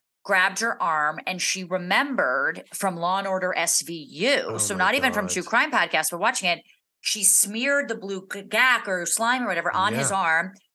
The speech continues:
Speaker 1: managed to get away. The guy ran back to his car,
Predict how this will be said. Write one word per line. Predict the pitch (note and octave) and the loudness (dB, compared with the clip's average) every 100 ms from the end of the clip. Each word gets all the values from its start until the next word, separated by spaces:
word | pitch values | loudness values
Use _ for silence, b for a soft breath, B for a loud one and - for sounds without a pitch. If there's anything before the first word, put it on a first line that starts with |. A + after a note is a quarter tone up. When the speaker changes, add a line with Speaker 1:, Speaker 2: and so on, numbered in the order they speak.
| - | -4
Speaker 1:
managed | G3+ A3+ A#3+ | 0 2 0
to | B3 | 0
get | B3+ | 0
away. | G#3 E3+ E3+ E3+ | 2 2 0 -4
The | F#3+ | -4
guy | A3+ A#3+ A3 G3 F#3+ | 0 2 4 2 -2
ran | F#3 E3+ | -4 -2
back | F#3+ G3 - | 2 0 0
to | A3 | -6
his | G3 - | -6 -2
car, | G#3 G3+ E3 D#3+ D#3+ | 0 2 4 2 0